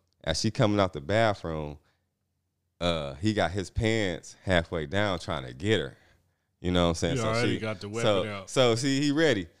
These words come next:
Speaker 1: So they wrestling and tussling. You can see this all on video too.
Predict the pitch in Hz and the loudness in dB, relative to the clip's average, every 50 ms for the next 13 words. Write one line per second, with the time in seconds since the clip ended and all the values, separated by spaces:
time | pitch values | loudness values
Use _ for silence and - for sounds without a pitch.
0 | _ _ _ - - 107 101 95 90 87 - - _ _ _ _ _ - 95 110 | _ _ _ 0 2 4 4 4 2 -2 -8 -12 _ _ _ _ _ -2 0 2
1 | 120 113 95 104 110 110 110 - 107 101 104 98 98 95 - - 117 113 - - | 2 2 2 2 2 2 2 0 -4 -4 -4 -4 -6 -6 -4 -2 -2 -2 -2 -2
2 | 98 95 104 107 - - - 131 127 117 104 - - 107 104 101 98 95 92 95 | -6 -4 -6 -6 -8 -8 -6 -6 -6 -6 -6 -4 -2 -2 -2 -2 -2 -4 -4 -2
3 | 127 120 101 90 85 80 - - - 110 71 | -4 -2 -2 -2 -4 -6 -4 -2 -2 -2 -2